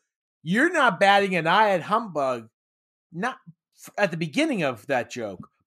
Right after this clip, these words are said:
but by the second or third humbug, you might be like, "Wait, isn't this guy supposed to love Christmas?" And just as you have that thought, "Humbug, sir."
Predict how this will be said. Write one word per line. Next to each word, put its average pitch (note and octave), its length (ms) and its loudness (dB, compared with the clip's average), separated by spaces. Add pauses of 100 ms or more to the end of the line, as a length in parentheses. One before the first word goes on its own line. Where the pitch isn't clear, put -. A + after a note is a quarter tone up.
but D#4+ 160 4
by C#4+ 120 2
the B3 140 -2
second E4+ 380 -4
or C4 100 -2
third B3 300 -2
humbug, G3 580 -4
you C4+ 100 -8
might A#3+ 220 -6
be A3 80 -6
like, G#3+ 200 -4
"Wait, E4+ 200 -4
isn't B3+ 220 -8
this C4 180 -4
guy A3+ 240 0
supposed G#3+ 340 -4
to F#3 80 -6
love F3 300 0
Christmas?" A#3 500 -6 (260)
And G3+ 240 0
just F4+ 460 0
as B3+ 140 -2
you C4 100 -6
have G#3 300 -2
that E3+ 280 0
thought, C#3 380 2 (320)
"Humbug, B3+ 500 4
sir." B3 440 6